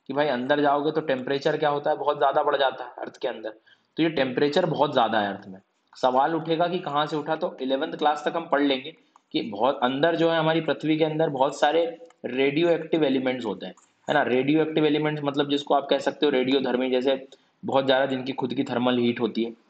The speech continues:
जी हाँ, तो ऐसे elements के कारण अंदर heat बहुत ज्यादा generate हो जाती है।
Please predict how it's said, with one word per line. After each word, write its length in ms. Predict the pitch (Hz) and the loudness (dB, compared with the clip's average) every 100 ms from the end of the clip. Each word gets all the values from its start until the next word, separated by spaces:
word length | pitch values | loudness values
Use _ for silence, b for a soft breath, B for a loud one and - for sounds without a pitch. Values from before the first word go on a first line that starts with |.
| _ | _
जी 220 | 117 117 120 | -12 -2 -2
हाँ, 200 | 98 - B B B - | -2 -6 B B B 0
तो 460 | 190 190 196 - _ _ _ _ _ _ | 2 0 -4 -12 _ _ _ _ _ _
ऐसे 300 | 135 143 202 | 0 2 2
elements 460 | 175 156 160 170 175 | 4 2 2 -2 0
के 100 | 175 | 0
कारण 260 | 156 151 160 | 2 2 0
अंदर 260 | 143 139 | 0 -2
heat 240 | 135 131 135 | -2 -8 -10
बहुत 240 | 120 139 | -4 -2
ज्यादा 200 | 135 120 | 0 -2
generate 380 | 117 110 110 107 | -4 -6 -8 -8
हो 60 | 110 | -4
जाती 300 | 104 104 | -6 -6
है। 60 | 107 | -18